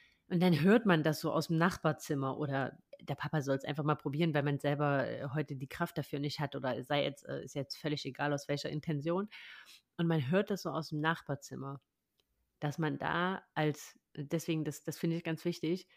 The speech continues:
dass man da versucht, den Partner zu sehen und nicht nur das Kind. Also, dass man dann halt einfach versucht, an den Partner zu denken und zu sagen, okay,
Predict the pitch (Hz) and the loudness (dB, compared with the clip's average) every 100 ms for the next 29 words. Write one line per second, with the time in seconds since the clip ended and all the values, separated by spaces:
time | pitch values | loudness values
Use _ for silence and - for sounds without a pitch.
0 | _ - 151 160 147 147 165 170 - 139 | _ -6 -2 -2 0 0 -2 -2 -2 -2
1 | 139 175 208 247 247 - - _ _ _ | 0 2 4 4 2 -4 -20 _ _ _
2 | _ _ _ _ _ _ _ _ _ _ | _ _ _ _ _ _ _ _ _ _
3 | - 165 156 170 170 - 175 214 185 185 | -12 -10 0 2 2 4 2 4 2 2
4 | 147 139 143 139 135 - - 156 156 175 | -6 -2 -2 0 -2 -6 -6 -2 0 0
5 | - 165 160 156 - _ _ _ _ _ | -2 0 0 0 -6 _ _ _ _ _
6 | _ - 151 - 190 156 123 - 147 156 | _ -4 -4 4 6 6 2 -4 -4 -2
7 | 147 - - - 156 175 170 165 170 - | -4 -10 -8 -4 2 2 4 2 0 0
8 | 151 175 180 - - 165 147 143 196 202 | -2 2 0 0 -4 0 0 2 2 2
9 | - 156 151 185 208 202 180 190 185 175 | -2 -2 2 2 2 0 0 2 2 0
10 | - 160 160 170 170 - 170 143 | -2 -4 -2 -2 -4 0 0 0